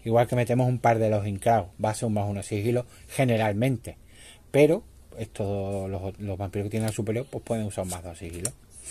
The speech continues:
La forma de la cobra. En principio no iba a meter esta carta, pero sí es una carta que no está nada mal. Muchas veces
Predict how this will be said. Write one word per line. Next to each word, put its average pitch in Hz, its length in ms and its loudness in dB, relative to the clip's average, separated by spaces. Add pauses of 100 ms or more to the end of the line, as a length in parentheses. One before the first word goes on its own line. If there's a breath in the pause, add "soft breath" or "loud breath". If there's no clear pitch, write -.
(560 loud breath)
La 113 100 0
forma 180 220 8
de 175 80 10
la 156 100 12
cobra. 113 220 4
En 120 100 0
principio 214 460 2
no 240 260 4
iba 180 140 4
a 165 40 4
meter 156 220 4
esta 139 220 -2
carta, 120 340 -2
pero 113 220 2
sí - 220 -2
es 196 60 0
una 196 240 0
carta 147 380 -2
que 120 340 -2 (380 loud breath)
no 156 80 0
está 175 220 -2
nada 127 180 2
mal. 117 240 0 (320 loud breath)
Muchas 156 320 0
veces 165 380 0